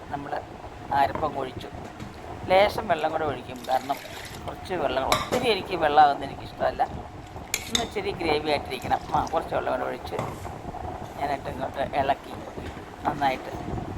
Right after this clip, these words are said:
വേറെ ഒന്നും ചേർത്തില്ല. ആ കളർ എന്നാന്ന് ചോദിച്ചു കഴിഞ്ഞാൽ നല്ല കാശ്മീരി മുളകായിരുന്നു. ലേശം കാശ്മീരി മുളക് ചേർത്ത് ഞാൻ. കുറച്ച് മഞ്ഞളും നല്ല ജീരകവും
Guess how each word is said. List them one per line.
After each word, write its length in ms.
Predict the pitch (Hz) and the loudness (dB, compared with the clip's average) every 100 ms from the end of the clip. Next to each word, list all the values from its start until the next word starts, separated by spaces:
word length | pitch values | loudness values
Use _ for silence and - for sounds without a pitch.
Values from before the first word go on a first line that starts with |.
| - - - - - | -8 -6 -2 -2 4
വേറെ 160 | 220 247 | 6 6
ഒന്നും 180 | 247 247 | 4 6
ചേർത്തില്ല. 420 | 202 175 196 147 123 - - 170 | 8 8 2 4 4 4 8 10
ആ 20 | 190 | 10
കളർ 200 | 196 175 208 | 8 8 6
എന്നാന്ന് 300 | 185 190 196 | 6 6 6
ചോദിച്ചു 200 | 170 156 175 | -2 -2 -6
കഴിഞ്ഞാൽ 260 | 151 156 - | 0 0 4
നല്ല 340 | 147 151 160 165 - - - - - - - - - - | 2 4 8 8 8 -2 -12 -12 -12 -14 -12 -10 -10 -4
കാശ്മീരി 400 | 160 165 - 196 220 | 0 0 0 -2 6
മുളകായിരുന്നു. 460 | 170 151 139 127 131 143 | 6 8 6 6 -2 -2
ലേശം 240 | 160 - 165 | -2 0 2
കാശ്മീരി 340 | 151 - 180 175 | 2 2 -6 -2
മുളക് 180 | 139 131 | 0 0
ചേർത്ത് 240 | 127 120 135 | 0 -2 -4
ഞാൻ. 100 | 120 - - - - | -4 -4 -10 -10 -10
കുറച്ച് 240 | - - 156 | -10 -8 2
മഞ്ഞളും 400 | 147 139 139 139 - - - - - - - - - - | 2 2 -2 -2 -4 -10 -12 -12 -8 -8 -8 -10 -6 0
നല്ല 120 | 143 139 | 0 2
ജീരകവും 420 | 139 135 139 - | 0 0 0 0